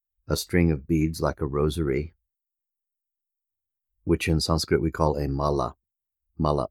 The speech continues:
M A L A, to enumerate and count how many times one is repeating the mantra,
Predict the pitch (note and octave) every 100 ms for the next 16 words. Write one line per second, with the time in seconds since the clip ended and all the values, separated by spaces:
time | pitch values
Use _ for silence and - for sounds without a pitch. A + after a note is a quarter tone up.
0 | B1+ D2+ D2 - C#2+ C#2 C#2+ C2 D#2+ _
1 | _ _ _ _ _ _ _ _ _ _
2 | - F#2 E2+ E2 F2+ F2+ D#2+ D#2+ - -
3 | - - D#2 C#2+ - F#2 D#2+ - _ _
4 | _ _ _ _ _ _ - E2 E2+ E2
5 | D2+ - E2 D#2 D2 D2+ - - - _
6 | _ _ _ _ - D#2+ E2 D#2 C#2+ C2
7 | - - D2+ D#2 C#2+ B1 C2 _ - D#2
8 | C2+ G#1 - C#2+ B1 - B1+